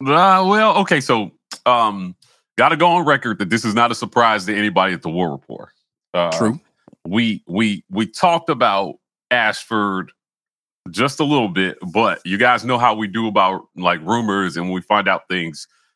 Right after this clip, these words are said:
Speaker 1: I don't wanna spoil it for the kid. So,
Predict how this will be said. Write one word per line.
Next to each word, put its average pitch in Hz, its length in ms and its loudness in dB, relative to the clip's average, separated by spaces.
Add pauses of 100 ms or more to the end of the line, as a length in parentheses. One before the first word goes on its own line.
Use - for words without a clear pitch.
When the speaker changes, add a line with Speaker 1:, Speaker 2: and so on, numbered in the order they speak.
(180)
Speaker 1:
I 85 80 2
don't 107 280 0
wanna 104 180 -2
spoil 101 400 -2
it - 80 -10
for 87 100 -8
the 80 80 -6
kid. - 280 -10 (680)
So, - 340 -4